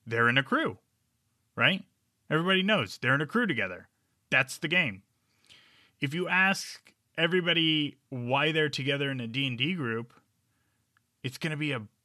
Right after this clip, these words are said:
bunch of varied am-, answers based on the campaign, because there's no setup for why they're together as a party,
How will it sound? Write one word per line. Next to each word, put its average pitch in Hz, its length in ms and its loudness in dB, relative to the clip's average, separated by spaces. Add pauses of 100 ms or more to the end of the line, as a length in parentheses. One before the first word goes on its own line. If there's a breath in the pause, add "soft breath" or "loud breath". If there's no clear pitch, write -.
bunch 170 300 -2
of 143 80 0
varied 147 300 0
am-, 151 240 -4 (100)
answers 131 560 -4 (100)
based 131 280 -4
on 135 120 -4
the 127 80 -6
campaign, 131 520 -6 (560)
because 139 200 2
there's 143 200 0
no 175 160 -2
setup 185 680 -2
for - 180 -8
why 131 460 -2
they're 139 160 -4
together 127 500 -2
as 113 120 -4
a 107 60 -8
party, 131 420 -4